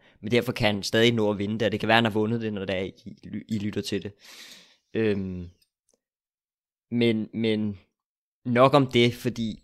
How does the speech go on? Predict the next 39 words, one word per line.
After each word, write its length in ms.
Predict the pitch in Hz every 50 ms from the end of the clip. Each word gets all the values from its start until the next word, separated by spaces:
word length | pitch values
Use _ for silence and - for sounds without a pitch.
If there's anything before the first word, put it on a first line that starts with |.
| _ _ -
det 140 | 135 120 110
ved 160 | 135 139 123
I 100 | 113 117 113
jo, 140 | 120 123 123
når 140 | 120 104
det 100 | 95 101
er. 220 | 95 90 98 104 107 107 - _ _ -
At 340 | 110 107 101 92 - - -
han 220 | - 120 117 120 107
vandt 180 | 113 107 -
måske 220 | 110 110 - - 110
Nevada 420 | 107 101 101 98 101 98 98 107 104 104
og, 300 | 85 90 95 95 87 90 - - - _ - - -
og 100 | - 104
Philadelphia, 640 | - - 107 104 101 - 110 95 85 - 117 101 98
og 100 | 85 98
så 100 | 92 107
vandt 200 | 101 104 95 87
han 120 | 101 101 92
valget 300 | 95 92 85 85 98 98
med 120 | 98 95
et 80 | 87 85
landslide. 460 | 87 85 90 90 - 92 92 87 90 - -
Men, 220 | 101 95 95 92 - -
men, 280 | 107 107 101 92 87 - _ _ _ _ _ _ _
men 140 | - 110 101
det 80 | 123 110
kan 80 | 120
også 160 | 120 117 98
være, 80 | 113 107
at 40 | 104
han 120 | 104 104 104
kun 180 | - 113 110
vandt 200 | 104 104 98 87
Nevada, 460 | 101 98 101 98 98 98 98 101 98
og 220 | 90 - 95 104 -
det 100 | 104 -
blev 220 | - 104 95 90
så 340 | 87 - - - - -